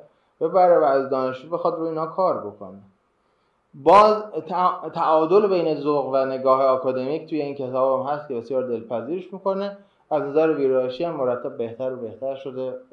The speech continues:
در یک کیفیت مطلوب هستش. کتاب بعد که متاسفانه ترجلش رو پیدا نکردم، اه، سرود خورشید هست از، اه، آقای دکتر رضا اشرفزاده،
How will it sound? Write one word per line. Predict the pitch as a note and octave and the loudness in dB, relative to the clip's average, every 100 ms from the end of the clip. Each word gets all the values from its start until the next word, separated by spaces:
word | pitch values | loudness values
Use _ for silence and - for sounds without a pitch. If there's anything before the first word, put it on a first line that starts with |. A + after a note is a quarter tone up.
| B2 | -12
در | B2 A#2 | -10 -8
یک | A#2+ A#2+ | -10 -10
کیفیت | A2+ G#2+ A#2 A2 B2 | -12 -12 -12 -12 -14
مطلوب | A2+ G2+ G2 _ A2 - _ | -14 -16 -18 _ -18 -18 _
هستش. | _ _ - - _ _ _ _ _ - | _ _ -20 -20 _ _ _ _ _ -6
کتاب | F3+ G#3+ G#3+ | 4 6 8
بعد | G#3+ A3 | 6 4
که | G3 | 0
متاسفانه | F3+ F#3 F#3 - D#3+ D#3+ G3 | -4 0 0 0 -2 -2 0
ترجلش | F3+ D#3 D#3 F#3 F#3 | 0 2 0 -2 -4
رو | F#3+ | -6
پیدا | D#3 D3 D3 | -4 -4 -2
نکردم، | D#3 F3+ E3+ C#3 C3+ C#3 D3 F3 G3 - _ _ _ _ _ _ | -2 -2 0 -2 -2 -2 -2 -4 -6 -14 _ _ _ _ _ _
اه، | D3+ C#3 C3 B2+ B2+ B2 B2+ | 2 6 8 8 8 4 0
سرود | - D#3 F3 F#3 | -2 0 2 0
خورشید | - D3 C#3 - G#3+ | 0 -2 -2 -8 -8
هست | F3+ F3 D#3 D3+ | 0 2 2 0
از، | D#3 C#3 C3 B2+ | 0 0 -2 -4
اه، | B2 A#2+ A#2 | -2 0 -2
آقای | C3 B2 C3+ C#3+ C#3 | -2 0 0 0 -2
دکتر | B2+ A#2+ D3 | -4 -6 -6
رضا | B2 A#2 A#2+ B2 | -2 -2 0 0
اشرفزاده، | A2+ - A#2 A2 A2+ A2+ A#2 E3+ D3+ | -2 -4 -6 -6 -8 -8 -4 0 0